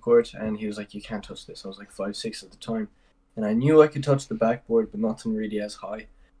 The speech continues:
<clears throat> So he was like, "No, you can't do it." So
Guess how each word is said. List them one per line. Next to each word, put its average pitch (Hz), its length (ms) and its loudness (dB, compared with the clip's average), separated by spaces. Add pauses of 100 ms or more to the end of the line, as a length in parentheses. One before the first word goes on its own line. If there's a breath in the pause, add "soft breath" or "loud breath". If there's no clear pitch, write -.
(160)
<clears throat> 175 600 0 (480)
So 120 140 -4
he 131 100 0
was 120 80 -4
like, 113 120 -6
"No, 113 120 0
you 104 100 -2
can't 104 160 -8
do 104 140 -8
it." 95 60 -8
So 92 300 -10